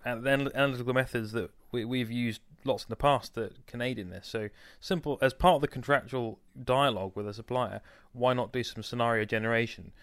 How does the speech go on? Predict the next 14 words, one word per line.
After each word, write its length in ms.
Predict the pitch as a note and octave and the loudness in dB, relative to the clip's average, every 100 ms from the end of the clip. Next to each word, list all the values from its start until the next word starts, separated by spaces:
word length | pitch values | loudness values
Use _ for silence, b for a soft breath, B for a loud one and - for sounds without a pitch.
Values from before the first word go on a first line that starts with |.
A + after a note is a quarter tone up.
| b - | b -2
Dream 220 | C#3+ C#3+ | 2 4
up 160 | C3 | 2
all 200 | C3+ C3+ | 0 -2
the 100 | B2 | -2
potential 440 | A#2+ - B2 A#2 A#2 | -4 -2 -2 -2 2
ways 300 | A2+ A2 G#2+ | 4 2 0
that 120 | G#2+ | -6
something 380 | - A2+ G#2 G#2 | -6 -8 -6 -8
could 240 | - A#2 | -4 -2
go 100 | A2 | 0
wrong, 380 | G2+ G2 F2+ F2+ - b b b - | 0 -2 -8 -12 -16 b b b -8
um, 400 | G2+ G2+ G2+ G#2 | -2 0 0 -2
a-, 40 | G#2+ | -2
a-, 340 | G#2+ A2 | 0 -2